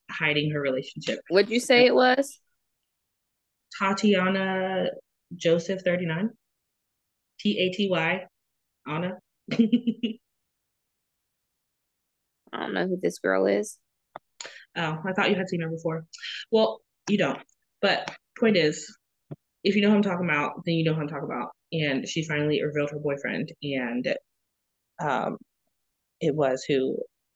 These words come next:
Speaker 1: most people thought it was. Hamilton.
Speaker 2: I was about to say, it looks like she got a million videos with this man on here.
Speaker 1: Yeah, she just, like, if you look at the dates of when they're posted, it's all, like, the last two, maybe three days.
Speaker 2: Yeah.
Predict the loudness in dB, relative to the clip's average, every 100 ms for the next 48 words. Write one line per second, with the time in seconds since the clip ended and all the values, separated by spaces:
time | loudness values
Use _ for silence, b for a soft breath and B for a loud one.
0 | _ 0 2 2 -2 -2 -4 -6 -4 -4
1 | -4 -10 -20 _ _ _ _ _ _ _
2 | -6 -6 -6 -10 -10 -8 -12 _ _ _
3 | _ -12 -8 -6 -4 -4 -6 -2 0 2
4 | 0 -2 0 2 2 0 -2 -4 -4 -4
5 | 0 0 0 -2 -4 0 2 2 4 0
6 | 0 -2 0 0 0 -4 -8 -12 -8 -6
7 | -4 -4 -4 -4 -4 -6 -10 _ _ _
8 | _ _ _ -2 -2 -6 -6 0 0 -2
9 | 0 0 0 -6 _ 2 4 4 4 2
10 | 0 0 -2 -4 -6 -8 -6 -6 -4 -4
11 | -2 -2 0 0 2 2 0 -4 -4 -2
12 | -2 -6 -14 -4 -2 -2 -6 -6 -4 -4
13 | -6 -6 -4 -4 -6 -16 _ _ _ _
14 | _ _ _ -8 -4 -2